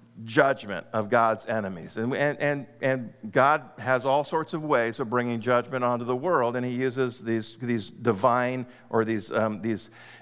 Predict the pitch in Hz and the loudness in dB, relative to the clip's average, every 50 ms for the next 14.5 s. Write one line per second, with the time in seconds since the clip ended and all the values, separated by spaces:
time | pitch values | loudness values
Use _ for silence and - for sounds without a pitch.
0 | - - 95 95 95 98 - - 98 101 92 95 95 - - - _ _ _ _ | -6 -4 -2 0 0 0 -2 -2 -4 -6 -10 -14 -18 -20 -20 -20 _ _ _ _
1 | _ _ - - 113 110 104 101 95 127 139 139 143 135 120 117 - 113 104 135 | _ _ -6 -2 -2 -2 -2 0 2 4 4 4 4 2 -2 -2 -6 -8 -6 -4
2 | 139 143 135 113 104 98 90 - - - - - - - - - - - - - | -4 -2 -2 -4 -4 -6 -10 -12 -16 -20 -20 -20 -20 -20 -20 -20 -20 -14 -4 0
3 | 127 127 123 110 - - 147 139 143 143 139 139 139 135 127 120 - - 135 131 | 0 0 0 0 2 2 2 4 2 2 0 0 0 0 -2 -2 -2 0 2 2
4 | 123 117 - - 147 139 131 110 101 - - 127 120 110 123 113 107 - 165 180 | 0 0 -2 -2 0 2 2 0 0 0 -2 -2 0 0 0 -2 0 2 2 2
5 | 196 208 190 190 190 180 - 196 151 123 143 151 180 175 147 175 202 - - - | 2 2 0 -2 -2 -2 -2 -2 0 0 -2 -2 -2 -2 -4 -4 -4 -6 -4 -2
6 | 190 196 202 113 - - - - - - - - - - _ _ - - - - | 0 0 0 -2 -4 -8 -14 -20 -20 -20 -20 -20 -20 -20 _ _ -20 -4 0 2
7 | 147 127 113 123 127 131 143 170 202 196 156 - - - 131 120 113 123 120 - | 2 2 2 0 -2 0 0 0 0 0 -2 -4 -4 -2 0 0 0 0 -2 -4
8 | - - 127 127 127 - - - 135 135 147 160 165 175 180 175 175 170 160 156 | -2 -2 -2 -2 -2 -4 -2 0 2 2 2 2 0 -2 -4 -4 -4 -4 -6 -6
9 | - - - 151 151 147 143 143 143 139 135 127 - - - - - 151 147 147 | -8 -2 2 4 4 4 4 4 2 0 0 -4 -10 -14 -6 -2 2 2 4 4
10 | 135 117 107 95 101 98 98 104 107 117 117 - - 131 120 120 123 120 135 127 | 2 0 -2 -4 -6 -4 -2 0 0 0 -2 -2 -4 -4 -2 -2 -2 -2 -2 -2
11 | 123 113 131 127 127 139 131 - 143 147 147 139 127 120 - - - 127 113 127 | 0 0 2 2 2 2 0 -4 -6 -4 -4 -4 -4 -4 -6 -4 -4 -2 0 0
12 | 131 131 113 - 151 143 151 143 - 131 117 - 139 123 107 98 95 101 90 - | -2 -2 0 0 2 2 2 0 -4 -8 -6 -4 -4 -4 -2 -2 -2 -2 -2 -4
13 | - - - - - - - - - - 131 131 165 233 240 - 208 135 123 123 | -6 -12 -20 -20 -20 -20 -20 -10 -2 2 4 4 4 2 0 -2 -4 -2 0 -2
14 | 123 127 - 120 120 127 131 135 165 | -2 -2 -4 -2 0 0 0 0 0